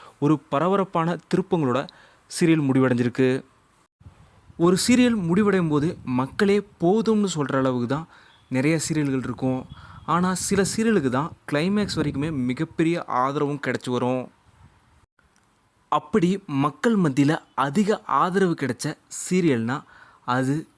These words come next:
பிரியமான தோழி சீரியல் சொல்லலாம். அதுலயும் ஆதி பார்வதிக்குன்னு ஒரு தனி ஃபேன் பேஸே இந்த சீரியல்ல இருக்குது. இந்த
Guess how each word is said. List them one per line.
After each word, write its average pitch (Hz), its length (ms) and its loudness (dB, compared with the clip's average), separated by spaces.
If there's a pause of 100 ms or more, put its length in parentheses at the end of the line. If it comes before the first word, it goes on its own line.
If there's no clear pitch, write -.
பிரியமான 151 440 0
தோழி 123 260 -6 (100)
சீரியல் 123 140 -4
சொல்லலாம். 120 520 -6 (420)
அதுலயும் 160 500 0 (100)
ஆதி 190 500 -2
பார்வதிக்குன்னு 143 540 -4
ஒரு 131 200 -6
தனி 135 260 -4
ஃபேன் 139 540 -4
பேஸே - 100 -10
இந்த 135 300 -8
சீரியல்ல 123 260 -4
இருக்குது. 123 380 -4 (1080)
இந்த 190 320 4